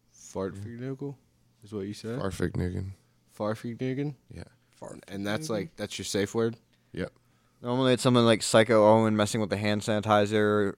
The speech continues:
Speaker 4: or having to wait, wait twenty minutes on an or-, on an order of wings that are already late. <laughs> Or, you know, stuff like that.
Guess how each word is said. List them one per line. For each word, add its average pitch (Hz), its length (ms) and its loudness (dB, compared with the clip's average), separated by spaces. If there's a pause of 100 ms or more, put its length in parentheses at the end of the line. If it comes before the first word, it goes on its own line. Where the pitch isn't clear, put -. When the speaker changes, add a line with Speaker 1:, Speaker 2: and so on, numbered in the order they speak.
Speaker 4:
or 98 540 0 (320)
having 117 260 2
to 110 80 4
wait, 110 200 4 (140)
wait 120 260 0
twenty 117 280 2
minutes 110 340 4
on 110 160 2
an 107 80 0
or-, 117 240 -2 (220)
on 113 140 -2
an 107 60 -2
order 107 240 0
of 98 100 -2
wings 107 440 2
that 101 120 4
are 101 160 4
already 104 280 4
late. 101 380 0 (1120)
<laughs> - 80 -14 (720)
Or, 110 280 0
you 110 80 4
know, 113 100 4
stuff 139 240 2
like 98 140 0
that. 85 220 0